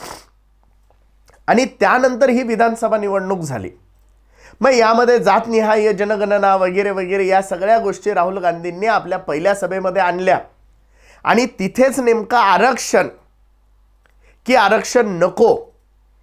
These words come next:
या मुद्द्यावरती ही निवडणूक भरकटली आणि त्यावेळेला ओबीसींनी एक गठ्ठा मतं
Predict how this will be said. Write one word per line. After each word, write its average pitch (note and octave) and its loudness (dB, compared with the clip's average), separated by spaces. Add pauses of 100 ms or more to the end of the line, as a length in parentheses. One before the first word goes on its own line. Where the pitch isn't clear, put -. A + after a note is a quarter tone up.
(400)
या G#3 4
मुद्द्यावरती A3+ 2
ही A3+ 2
निवडणूक A3+ 2
भरकटली F#3+ -4 (440)
आणि F#3 -2
त्यावेळेला F3+ 0
ओबीसींनी F3 -8
एक A#3+ -2
गठ्ठा G#3 -4
मतं D#3 -6